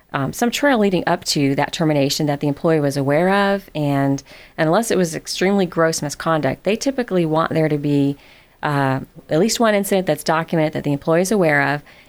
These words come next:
and then the next incident would be the straw that broke the camel's back, and that would be why they're being terminated. So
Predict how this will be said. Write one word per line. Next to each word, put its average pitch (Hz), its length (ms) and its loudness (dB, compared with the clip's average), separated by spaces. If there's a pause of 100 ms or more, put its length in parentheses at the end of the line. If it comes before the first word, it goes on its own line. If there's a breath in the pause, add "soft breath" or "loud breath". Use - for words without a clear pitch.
and 165 160 2
then 156 360 2
the 151 100 0
next 170 300 0
incident 147 340 -2
would 143 120 -2
be 147 120 0
the 139 100 -2
straw 151 280 0
that 160 100 -2
broke 156 160 -2
the 165 60 -8
camel's 165 340 -2
back, 131 380 -2 (340 loud breath)
and 147 440 2
that 147 140 0
would 151 140 -2
be 143 140 -2
why 139 420 0
they're 135 140 -2
being 135 180 -2
terminated. 127 560 -2
So 147 300 0